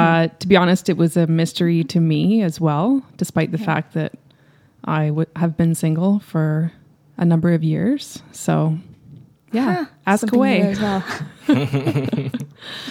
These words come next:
Speaker 3: Um, I also hear about it a lot, even just from my friends, um,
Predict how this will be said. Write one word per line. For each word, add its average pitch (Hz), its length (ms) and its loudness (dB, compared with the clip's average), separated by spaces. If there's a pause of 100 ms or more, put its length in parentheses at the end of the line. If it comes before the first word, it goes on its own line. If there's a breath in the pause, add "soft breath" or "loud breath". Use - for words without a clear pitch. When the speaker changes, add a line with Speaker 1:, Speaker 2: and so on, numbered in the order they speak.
(400 loud breath)
Speaker 3:
Um, 113 340 2
I 131 80 0
also 214 320 -4
hear 101 220 0
about 87 220 2
it 82 80 -2
a 80 40 0
lot, 78 300 -2
even 87 220 -6
just 82 160 -8
from 78 100 -10
my 73 80 -8
friends, 71 500 -12 (600 soft breath)
um, 71 460 -10